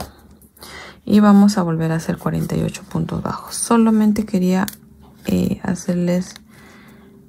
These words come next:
ver que vamos a hacer el punto, primer punto bajo donde la cadena dejamos. Donde se quedó la cadena, así. ¿Ya? Ahí.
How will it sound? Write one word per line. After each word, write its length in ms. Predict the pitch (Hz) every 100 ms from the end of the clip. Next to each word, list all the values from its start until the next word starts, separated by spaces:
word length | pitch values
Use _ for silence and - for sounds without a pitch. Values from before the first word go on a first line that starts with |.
| - - _ -
ver 440 | - 185 190 190
que 140 | - 175
vamos 340 | 170 175 180
a 40 |
hacer 320 | 170 175 175 -
el 160 | 170 160
punto, 440 | - 208 208 226
primer 420 | - 202 175 185
punto 280 | 185 214 208
bajo 380 | 208 214 247 254
donde 320 | 208 185 180
la 140 | 165 160
cadena 380 | 156 160 165
dejamos. 640 | 175 160 - 196 - - - _ - - - - - - - _ - - _ - _ - -
Donde 240 | 180 165
se 140 | -
quedó 200 | - 165
la 120 | 170 -
cadena, 360 | - - -
así. 160 | - - - - - - - - _ -
¿Ya? 300 | 185 190 - _ _ _ - - - - - - - - - - _ - - - _ _ - - - - - -
Ahí. 220 | 156 147